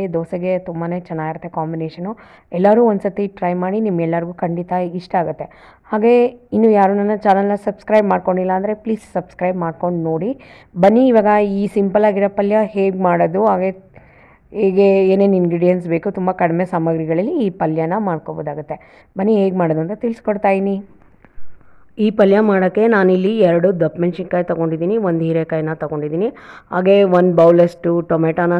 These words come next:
ಸಣ್ಣಕ್ಕೆ ಹೆಚ್ಕೊಂಡಿದ್ದೀನಿ, ಹಾಗೆ ಈರುಳ್ಳಿ ಒಂದು ಬೌಲಷ್ಟು ತೊಗೊಂಡಿದ್ದೀನಿ, ಕಡಲೆಕಾಯಿ ಬೀಜ, ಸ್ವಲ್ಪ ಬಿಳಿ ಎಳ್ಳು ಮತ್ತು ಹುಚ್ಚೆಳ್ಳು ತೊಗೊಂಡಿದ್ದೀನಿ.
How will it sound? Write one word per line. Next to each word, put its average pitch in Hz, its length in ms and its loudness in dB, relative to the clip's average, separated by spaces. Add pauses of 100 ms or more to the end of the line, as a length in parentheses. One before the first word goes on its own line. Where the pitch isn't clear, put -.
ಸಣ್ಣಕ್ಕೆ 160 320 -2
ಹೆಚ್ಕೊಂಡಿದ್ದೀನಿ, 170 600 -2 (140)
ಹಾಗೆ 170 220 -2 (240)
ಈರುಳ್ಳಿ 175 260 2 (120)
ಒಂದು 165 180 0
ಬೌಲಷ್ಟು 156 380 -4
ತೊಗೊಂಡಿದ್ದೀನಿ, 160 480 -4 (1600)
ಕಡಲೆಕಾಯಿ 202 380 6
ಬೀಜ, 208 100 4 (160)
ಸ್ವಲ್ಪ 208 280 0 (340)
ಬಿಳಿ 196 200 0 (160)
ಎಳ್ಳು 202 240 2 (200)
ಮತ್ತು 185 260 0 (1120)
ಹುಚ್ಚೆಳ್ಳು 185 500 0 (140)
ತೊಗೊಂಡಿದ್ದೀನಿ. 160 500 0